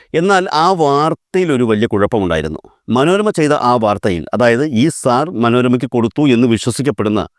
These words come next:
ആ വാർത്തയിൽ പറഞ്ഞിരിക്കുന്നത് ഈ സെലിബ്രിറ്റികൾ പറ്റിക്കപ്പെട്ടു എന്നായിരുന്നു. എന്നാൽ കഴിഞ്ഞ ദിവസം സാറിൻ്റെ നേതൃത്വത്തിൽ നടത്തിയ റെയ്ഡിനെ തുടർന്നുള്ള സംഭവ വികാസങ്ങളിൽ ഈ സെലിബ്രിറ്റികൾ പ്രതികളായി മാറുന്ന കാഴ്ചകളാണ് കാണാൻ കഴിഞ്ഞത്. അങ്ങനെയുള്ള ചില പൊരുത്തക്കേടുകൾ കണ്ടപ്പോഴാണ്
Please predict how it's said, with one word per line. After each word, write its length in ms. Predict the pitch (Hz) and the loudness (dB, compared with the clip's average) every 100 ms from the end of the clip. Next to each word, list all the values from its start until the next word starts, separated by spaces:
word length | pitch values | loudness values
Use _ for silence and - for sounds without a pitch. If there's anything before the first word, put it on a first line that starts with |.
| _ _ _ | _ _ _
ആ 100 | 127 170 | -6 -2
വാർത്തയിൽ 480 | 127 117 107 95 76 - - | 0 -2 -2 -4 -6 -10 -4
പറഞ്ഞിരിക്കുന്നത് 640 | 123 135 131 127 104 90 - _ - - _ _ | 0 2 2 2 2 0 -4 _ -20 -20 _ _
ഈ 100 | 175 214 | -2 0
സെലിബ്രിറ്റികൾ 680 | - 175 180 208 165 202 202 | 2 2 2 2 2 0 0
പറ്റിക്കപ്പെട്ടു 720 | 156 139 180 165 170 170 170 | -2 -2 -4 -2 -2 -2 0
എന്നായിരുന്നു. 480 | 120 101 90 82 76 - _ _ - | 2 2 0 -4 -10 -16 _ _ -6
എന്നാൽ 180 | 175 208 | 0 0
കഴിഞ്ഞ 280 | 185 170 180 | 0 0 2
ദിവസം 320 | 196 180 190 190 | 0 0 -2 -2
സാറിൻ്റെ 520 | 165 143 156 175 175 | 0 0 0 0 0
നേതൃത്വത്തിൽ 580 | 156 143 143 139 156 151 147 | 2 0 0 -2 -2 0 2
നടത്തിയ 460 | 131 127 131 123 131 | 2 0 0 0 2
റെയ്ഡിനെ 440 | 117 120 135 151 | 2 2 2 2
തുടർന്നുള്ള 540 | 151 131 131 131 123 127 | 0 0 2 4 4 0
സംഭവ 380 | - 113 113 131 | 0 -2 0 0
വികാസങ്ങളിൽ 720 | 110 101 113 - 123 107 98 - | 0 0 -2 0 0 0 -2 -2
ഈ 100 | 127 | -2
സെലിബ്രിറ്റികൾ 640 | 139 127 127 143 139 131 135 - | 0 0 2 0 0 -2 -2 -4
പ്രതികളായി 580 | 120 143 175 170 165 | -4 0 0 2 2
മാറുന്ന 340 | 156 127 117 117 | 0 0 0 -2
കാഴ്ചകളാണ് 640 | 110 104 113 110 98 87 - | -2 -4 -2 -2 -2 -4 -8
കാണാൻ 260 | - 104 101 | -4 -2 -2
കഴിഞ്ഞത്. 360 | 85 82 82 76 - _ _ _ _ _ _ _ _ - | -4 -6 -6 -8 -12 _ _ _ _ _ _ _ _ -4
അങ്ങനെയുള്ള 380 | 127 160 160 160 | 0 2 2 2
ചില 180 | 147 151 | 2 0
പൊരുത്തക്കേടുകൾ 640 | 147 131 151 143 151 147 | 2 0 2 0 2 2
കണ്ടപ്പോഴാണ് 600 | 139 123 117 139 135 | 0 0 0 2 2